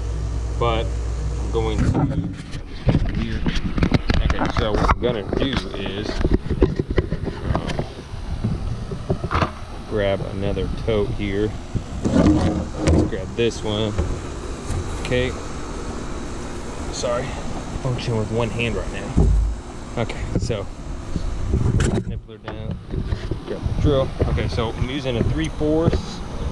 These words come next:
paddle bit for these. These are the bigger monoflow ones. They're not the super... They have smaller ones for, like, piglets. These are ones actually for pigs.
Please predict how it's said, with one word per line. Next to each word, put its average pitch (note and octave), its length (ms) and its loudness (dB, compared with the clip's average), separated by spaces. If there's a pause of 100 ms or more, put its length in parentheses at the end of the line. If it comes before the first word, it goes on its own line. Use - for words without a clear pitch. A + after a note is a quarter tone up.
(920)
paddle C3+ 220 4
bit B2+ 160 4
for - 180 0
these. G#2+ 200 2
These A2 320 2
are - 60 4
the - 200 4
bigger B2+ 280 -2
monoflow A#2 680 0
ones. B2 340 -6 (400)
They're B2 100 0
not A#2+ 280 4
the G#2+ 100 0
super... A#2 720 2 (1900)
They B2 60 0
have A#2+ 120 4
smaller B2+ 340 4
ones B2 180 4
for, B2 60 2
like, F#2+ 200 -2
piglets. A2+ 360 2
These A2+ 140 0
are A2+ 60 -2
ones A#2 260 2
actually G#2+ 340 2
for G2+ 140 -2
pigs. F#2+ 480 0